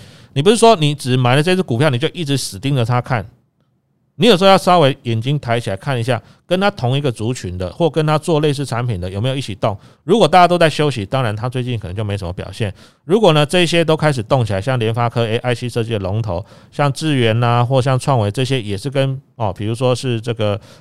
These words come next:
呃，元宇宙或者说这个D D R五相关的这些题材，它有在动，那它动起来的几率就会比较高。当然短期之内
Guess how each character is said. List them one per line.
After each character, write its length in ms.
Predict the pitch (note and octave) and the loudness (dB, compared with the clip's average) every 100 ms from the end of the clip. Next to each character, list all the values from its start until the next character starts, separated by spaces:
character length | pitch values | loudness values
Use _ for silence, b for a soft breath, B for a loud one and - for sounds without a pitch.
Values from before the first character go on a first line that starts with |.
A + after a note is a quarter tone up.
| - | -6
呃， 260 | G#2 G2 | -2 -2
元 240 | G2+ B2 C#3 | 0 0 0
宇 100 | G#2 | 0
宙 220 | D3+ A#2+ | 2 2
或 160 | C#3+ | 2
者 40 | A2+ | 0
说 200 | A#2 A#2+ | 0 0
这 100 | A#2+ | 0
个 80 | A2 | -4
D 160 | B2+ | -4
D 100 | C3 | -2
R 120 | A#2 | 0
五 80 | G#2 | -2
相 200 | F2+ A2+ | -4 -6
关 160 | A#2 A#2+ | -4 -4
的 80 | G2+ | -4
这 120 | A2+ | -4
些 120 | A#2 | -6
题 240 | G#2+ A2 | -8 -8
材， 160 | G#2+ G2 | -6 -6
它 100 | - | 0
有 80 | F#3 | 2
在 140 | B2 D3 | 2 2
动， 200 | E3 C3+ B B B | 4 2 B B B
那 100 | - | -4
它 200 | B2+ C3+ | -2 -2
动 200 | C3+ D#3+ | 0 0
起 80 | A#2 | 0
来 60 | F#2+ | -2
的 80 | F2+ | -6
几 140 | A2 | -6
率 80 | G#2 | -6
就 120 | G2+ | -6
会 60 | G2 | -8
比 80 | |
较 100 | G2 F#2+ | -6 -6
高。 180 | G2 | -4
当 160 | G2 G3 | 2 2
然 100 | G3+ | 4
短 160 | D#3 A#2+ | 2 0
期 100 | C3 | -2
之 140 | D#3 | -2
内 180 | D3+ | 0